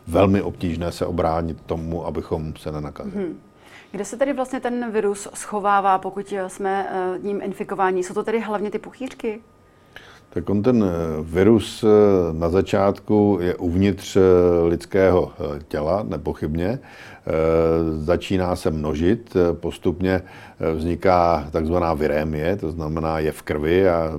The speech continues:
Speaker 1: ten člověk, eh, díky tomu je infekční, to znamená, jeho, eh, tělní teku-, tekutiny jsou infekční, takže je infekční moč jednoznačně a toto všechno, eh, se může,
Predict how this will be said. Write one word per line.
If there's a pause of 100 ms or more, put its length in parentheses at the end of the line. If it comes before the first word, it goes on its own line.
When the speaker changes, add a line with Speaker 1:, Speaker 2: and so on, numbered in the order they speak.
(140)
Speaker 1:
ten
člověk,
eh,
díky
tomu
je (340)
infekční,
to
znamená,
jeho, (340)
eh, (200)
tělní
teku-,
tekutiny
jsou
infekční, (100)
takže (100)
je
infekční
moč
jednoznačně
a
toto
všechno, (400)
eh,
se
může,